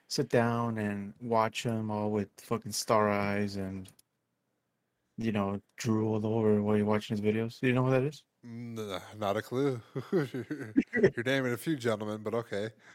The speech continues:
Speaker 2: <laughs>
Speaker 1: So Call of Duty Pro, Nick Merckx just announced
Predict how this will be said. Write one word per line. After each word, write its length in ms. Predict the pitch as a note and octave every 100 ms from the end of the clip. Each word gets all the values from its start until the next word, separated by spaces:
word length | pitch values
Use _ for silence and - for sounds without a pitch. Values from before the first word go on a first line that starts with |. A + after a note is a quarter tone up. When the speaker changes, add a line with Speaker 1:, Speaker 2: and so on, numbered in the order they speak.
| -
Speaker 2:
<laughs> 1700 | C#4+ A3+ D#3+ F#3 E3+ A3+ F3 - A3 B3+ G#3+ - E3+ - F3 - D3+ - _ _ _ _ _ _ _ _ _ _ _ _ _ _ _ _ _ _ _ _ _ _ _ _ _ _ _ _ _ -
Speaker 1:
So 140 | E3+
Call 260 | D#3+ G#3 A3+
of 140 | E3
Duty 420 | E3+ C#3+ G2 G2 - _ _ _ _ _ _ _ _ _
Pro, 540 | - F3+ C#3+ A2 G#2 A2 _ _ _ _ _ _ _ -
Nick 200 | C#3 C3+
Merckx 340 | C3 A2 -
just 200 | - -
announced 640 | C3+ C3 A2 A2 - -